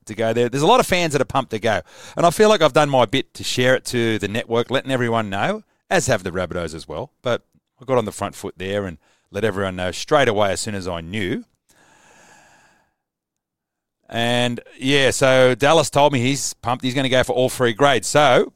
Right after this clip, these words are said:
gates open at ten forty-five A M. Eleven A M is the President's Cup Grand Final. That's between Saint Mary's Saints and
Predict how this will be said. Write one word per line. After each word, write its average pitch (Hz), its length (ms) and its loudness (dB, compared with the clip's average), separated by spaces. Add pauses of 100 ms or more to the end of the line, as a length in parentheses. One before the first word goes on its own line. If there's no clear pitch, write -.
(180)
gates 190 280 0
open 156 240 2
at - 100 -8
ten 120 180 -4
forty-five 101 560 -2
A 92 100 -2
M. 95 380 -10 (640)
Eleven 175 300 0
A 147 160 2
M 127 100 0
is 110 120 -6
the 113 80 -2
President's 165 500 -2
Cup - 300 -6
Grand 104 260 -6
Final. 90 320 -8
That's 127 160 -4
between 113 320 -8
Saint 95 200 -8
Mary's 147 340 -2
Saints - 460 -6
and 92 260 -10